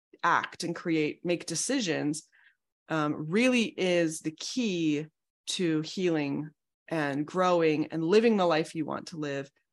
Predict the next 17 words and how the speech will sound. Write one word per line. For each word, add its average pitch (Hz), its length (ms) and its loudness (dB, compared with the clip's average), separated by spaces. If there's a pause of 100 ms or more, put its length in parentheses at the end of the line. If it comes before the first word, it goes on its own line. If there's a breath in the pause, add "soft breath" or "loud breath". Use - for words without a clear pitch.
(180)
and 156 340 0
feeling 220 340 2
like 170 200 0
yourself 147 340 -8
again 139 260 -8
after 139 340 -10
betrayal. 151 460 -8
So 156 400 -2 (760)
this 185 440 -2
question, 156 680 -2 (340 loud breath)
what's 180 180 -2
the 202 80 -2
difference 185 320 -4
between 175 200 -4
anxiety 156 680 0
and 156 120 -2
intuition, 147 720 -6